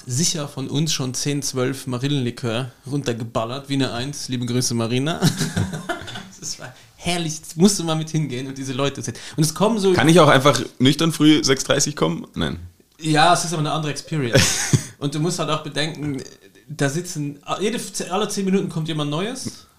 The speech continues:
Speaker 1: fangen meistens alle mit einem kleinen Kaffee an, einer Melange. Und dann geht's los. Und jeder kennt sich da und, äh,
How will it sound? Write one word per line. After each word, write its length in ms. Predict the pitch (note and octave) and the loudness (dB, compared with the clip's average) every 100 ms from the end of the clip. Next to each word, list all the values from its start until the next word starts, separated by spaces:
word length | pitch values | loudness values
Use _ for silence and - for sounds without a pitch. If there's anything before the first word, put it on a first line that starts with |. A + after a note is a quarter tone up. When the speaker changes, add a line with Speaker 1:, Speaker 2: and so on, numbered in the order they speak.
| - | -12
Speaker 1:
fangen 280 | - D3+ D3+ | -2 0 0
meistens 360 | D#3+ D#3 D3+ | -4 -6 -8
alle 160 | C#3 D3+ | -6 -6
mit 100 | D3 | -8
einem 160 | C#3 | -10
kleinen 260 | - C#3 C3 | -4 -2 -2
Kaffee 280 | C#3 B2 D3 | -4 -4 -2
an, 80 | E3 | -2
einer 40 | C3 | 0
Melange. 400 | A#2 A#2+ F3 F#3+ - - - - - - - - - - _ - | 2 2 2 -4 -10 -16 -20 -20 -20 -20 -20 -20 -20 -20 _ -4
Und 140 | D#3+ | -2
dann 100 | E3+ | 0
geht's 220 | D#3 D#3 | -2 -2
los. 260 | D3+ D#3 B2 | 0 0 0
Und 160 | D3 C#3 | -4 0
jeder 360 | F#3 F#3+ F#3 | 0 2 0
kennt 380 | - - F3+ F#3+ | -6 -4 -2 -2
sich 200 | D#3 - | -6 -8
da 240 | C3 C3+ D3+ | -2 -2 0
und, 180 | |
äh, 40 | D3 | -4